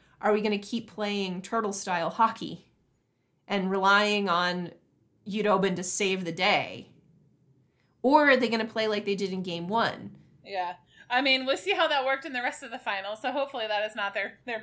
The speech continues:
Speaker 2: plan moving forward.
Speaker 1: Right. So, like, but game one, they controlled the pace of play for the first two periods.
Speaker 2: Yes.
Speaker 1: It was beautiful.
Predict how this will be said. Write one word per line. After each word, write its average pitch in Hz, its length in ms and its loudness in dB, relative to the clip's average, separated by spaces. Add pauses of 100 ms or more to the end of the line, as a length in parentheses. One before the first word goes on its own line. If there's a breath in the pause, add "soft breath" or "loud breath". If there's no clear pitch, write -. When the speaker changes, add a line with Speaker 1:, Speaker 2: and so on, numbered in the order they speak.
Speaker 2:
plan 220 240 -6
moving 208 320 -12
forward. 208 380 -10 (480)
Speaker 1:
Right. 196 500 2
So, 226 280 4
like, 214 300 0
but 226 200 2
game 269 320 2
one, 254 320 4
they 233 120 2
controlled 233 560 0
the 202 40 -6
pace 226 300 -4
of 202 140 -10
play 180 320 -4
for 175 160 -12
the 185 60 -12
first 180 320 -6
two 175 100 -10
periods. - 640 -16
Speaker 2:
Yes. 175 340 -10
Speaker 1:
It 202 80 -2
was 190 140 0
beautiful. 202 960 0